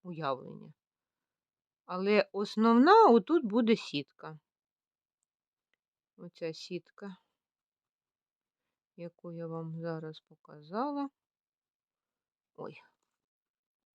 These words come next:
І оце я зараз думаю, про-, у в-, у Кучинелі ось тут, ось тут, там патентна резинка, здається, ось тут.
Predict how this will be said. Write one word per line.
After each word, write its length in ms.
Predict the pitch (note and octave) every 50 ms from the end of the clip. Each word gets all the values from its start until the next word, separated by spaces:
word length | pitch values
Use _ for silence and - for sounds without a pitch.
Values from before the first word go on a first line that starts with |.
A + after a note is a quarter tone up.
| _ _ _ _ _ _ _ _ _ _ _ _ _ _ _ _ _ -
І 420 | G#3+ A#3+ C#4 D4+ D#4 D#4 D#4 E4 E4 E4 _ _ _ _ _ _ _ _ -
оце 320 | G3 F#3+ - - C4 C4+
я 140 | C4 A#3+ A3+
зараз 400 | G#3+ A#3+ A#3 A3+ A3+ A3 A3 G#3
думаю, 720 | G3+ A3+ D4+ G#4 A4 F4 A#3+ G#3 F3+ E3+ E3 D#3+ D#3 D#3+ - _ _ _ _ _ _ - F3 - _ -
про-, 340 | G3+ G3+ G#3+ G#3+ G#3 - - _ -
у 140 | F#3 G3
в-, 180 | F#3 F3 F3 -
у 100 | - F#3
Кучинелі 720 | - _ - A3+ G#3 - B3 A#3+ B3+ F4+ A4 A4 E4 A3+ F#3+ -
ось 340 | - G#3 A3+ G#3 - - - _
тут, 400 | - G#3 G3 G3 A#3+ - - - _ _ _ _ _ _ _ _ _ _ _ _ _ _ _ _ _ _ _ _ _ _ _ _ _ _ _ _
ось 360 | - G#3 G3 E3+ - - - _
тут, 480 | - E3 D#3 E3 A3 - - - _ _ _ _ _ _ _ _ _ _ _ _ _ _ _ _ _ _ _ _ _ _ _ _ _ _
там 260 | - B3 C#4+ D#4 C4 _ _ _ -
патентна 540 | B3 A#3+ A3+ - D#4 D4+ C4+ - - B3+ B3
резинка, 580 | C4 B3+ G#3 E3 D#3+ D3+ D3 D3 - D3+ D3+
здається, 760 | D3 D3 D#3 D3 D3 C#3+ C#3+ C#3+ - _ _ _ - - D3+ _ _ _ _ _ _ _ _ _ _ _ _
ось 240 | - D3+ D3 - -
тут. 320 | _ - - - _ _